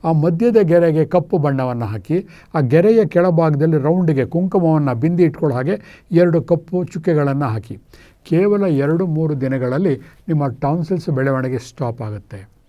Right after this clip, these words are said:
ಗಂಟಲು ನೋವು ಕಡಿಮೆ ಆಗುತ್ತೆ, ಗಂಟಲ ಕಿರಿಕಿರಿ ಕಡಿಮೆ ಆಗುತ್ತೆ.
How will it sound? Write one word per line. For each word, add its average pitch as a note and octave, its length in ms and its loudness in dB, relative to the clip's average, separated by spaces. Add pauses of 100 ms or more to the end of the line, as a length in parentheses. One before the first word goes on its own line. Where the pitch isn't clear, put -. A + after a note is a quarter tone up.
(340)
ಗಂಟಲು E3 320 0
ನೋವು D3 160 0
ಕಡಿಮೆ B2 260 -4
ಆಗುತ್ತೆ, G#2+ 500 -8 (340)
ಗಂಟಲ F3 340 0
ಕಿರಿಕಿರಿ G3+ 480 0
ಕಡಿಮೆ C#3 300 -2
ಆಗುತ್ತೆ. A2 640 -10